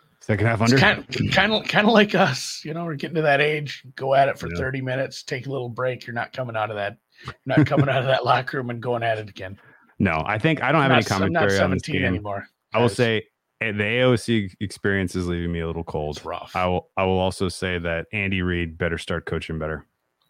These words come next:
Speaker 1: He better start, he better figure it out with these decisions in games 'cause it's gonna cost them. Should have cost them against the Bengals last year in the, in the A F C Championship game.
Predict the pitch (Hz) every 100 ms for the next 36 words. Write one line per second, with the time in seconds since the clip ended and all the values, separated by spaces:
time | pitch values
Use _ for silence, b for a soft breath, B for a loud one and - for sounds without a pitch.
0 | _ _ _ _ _ _ _ _ _ _
1 | - B B _ _ _ _ 107 104 123
2 | 104 101 85 104 117 131 101 98 87 85
3 | 80 78 80 82 - 82 87 78 76 78
4 | 73 73 71 - - - 82 73 - 87
5 | - 73 - 71 71 _ - 104 95 98
6 | 90 98 90 90 85 82 87 85 85 85
7 | 80 - 85 82 _ _ _ - 87 85
8 | - 92 87 82 85 85 - 87 82 80
9 | 80 80 82 82 80